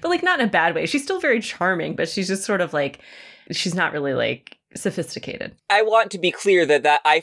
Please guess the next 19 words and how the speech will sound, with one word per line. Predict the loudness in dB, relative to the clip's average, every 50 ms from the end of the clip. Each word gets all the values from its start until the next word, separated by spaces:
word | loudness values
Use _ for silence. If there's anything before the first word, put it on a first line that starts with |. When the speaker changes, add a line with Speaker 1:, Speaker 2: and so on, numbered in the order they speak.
| 2 2
Speaker 2:
find | 4 4 4 2
that | 2 0 0 0
to | -2 -6
be | -4 -2 0 0 0 2 2
a | 2 2 2
script | 0 -4 -6 -4 0 2 2 2 2 -2 -10 -4
problem, | 0 4 4 4 4 4 2 2
not | 2 0 0
an | -2 -4
actor | -2 -2 -2 -2 -2 0 0 0 2
problem. | 2 2 4 4 4 2 2 0 0
I | 0 0
think | 2 2 0 0 0
that | 0 0 0
the | 2
woman | 4 4 4 4 4 2
Speaker 1:
Oh, |
yeah. | 0 0 -2 -2 -4
Speaker 2:
portraying | -2 -2 -2 -2 -2 -4 -8 -12 -12 -12 -8 -4 0 2 2 2 4 4 4 2 2 2 0 0 0